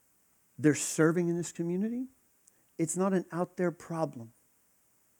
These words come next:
It's an us problem. And so here's what I want to say to you. If you have been in a position,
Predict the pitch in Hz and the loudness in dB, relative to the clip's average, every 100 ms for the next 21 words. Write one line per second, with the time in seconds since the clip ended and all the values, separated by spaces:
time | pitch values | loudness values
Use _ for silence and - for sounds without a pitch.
0 | _ _ _ _ _ _ _ _ _ _ | _ _ _ _ _ _ _ _ _ _
1 | _ _ _ _ _ 175 - 165 - 185 | _ _ _ _ _ 0 2 -4 -4 -6
2 | - - 123 113 117 113 _ _ _ _ | -6 -10 -10 -10 -14 -20 _ _ _ _
3 | _ _ _ _ _ _ _ _ _ _ | _ _ _ _ _ _ _ _ _ _
4 | _ _ _ _ _ _ _ - 151 156 | _ _ _ _ _ _ _ -14 0 4
5 | 214 190 196 180 165 151 185 160 131 - | 6 6 4 4 4 0 0 0 0 -8
6 | _ _ - 165 147 151 127 _ _ _ | _ _ -6 -4 0 0 -2 _ _ _
7 | _ _ _ _ _ _ _ - _ _ | _ _ _ _ _ _ _ -20 _ _
8 | _ 135 - 185 175 147 135 180 165 151 | _ -8 4 6 6 4 4 6 6 2
9 | 156 135 143 - 139 | 0 -4 -4 -8 -14